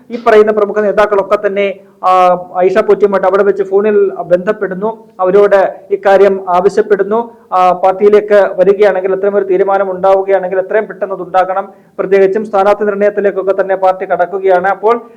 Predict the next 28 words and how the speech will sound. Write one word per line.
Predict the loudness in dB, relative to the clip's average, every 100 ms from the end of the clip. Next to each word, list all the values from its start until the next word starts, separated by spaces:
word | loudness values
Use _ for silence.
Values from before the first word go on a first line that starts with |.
| _ -2
ആ, | 0 2 0 -2
അതിനൊക്കെ | -2 0 0 0
മുന്നോടിയായിട്ടൊരു | 0 -2 0 2 4 4 2 0
തീരുമാനം | 0 0 0 0 -2
ഉണ്ടാകണമെന്ന് | 0 0 2 -2 -6 -2 -2 -2
അറിയിച്ചു. | -4 0 0 0 -4 -4 -16 _ _ _ _ _ -4
അങ്ങനെ | 0 0 0 -4 -8 -2
അവര്, | 2 4 4 0 -10 -2
ആ, | 2 4 4
ഐഷ | 2 0
പോറ്റി | 2 0 2 2
ആ | 4 4
ഒരു | 4 4 2 0 -2 -6
നേതാക്കളുടെ, | -2 0 0 0 2 0 0 -8 -20 -10 -4
ആ, | -2 -2 -4
അഭിപ്രായത്തിന് | -10 -2 2 2 2 -4
വഴങ്ങുകയായിരുന്നു. | 0 0 0 0 2 2 2 0 -2
അങ്ങനെ | -4 -4 -6 -8 -18 _ -2
തന്റെ, | 0 4 4 4 0
ആ, | 0 2 0 -4 -6
സമ്മതം, | -4 -2 -2
പാർട്ടിയിൽ | -2 -4 -2 -2
ചേരാനുള്ള | 0 0 0 -2 -4
തന്റെ | -6
സമ്മതം | -6 -6 -4
ഐഷ | -4 -4
പോറ്റി | -6 -4 -2
അങ്ങനെ | -2 -2 -6